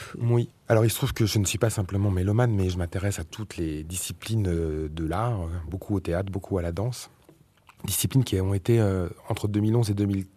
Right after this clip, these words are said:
treize quatorze, assez présentes au Bernardin.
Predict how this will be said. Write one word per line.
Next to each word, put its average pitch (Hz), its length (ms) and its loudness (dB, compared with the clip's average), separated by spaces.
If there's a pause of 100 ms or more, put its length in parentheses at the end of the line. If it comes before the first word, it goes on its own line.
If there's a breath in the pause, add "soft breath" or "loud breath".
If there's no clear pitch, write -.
(160)
treize 113 240 -2
quatorze, 107 500 2
assez 120 300 2
présentes 113 600 -2
au 98 40 -2
Bernardin. 95 500 -4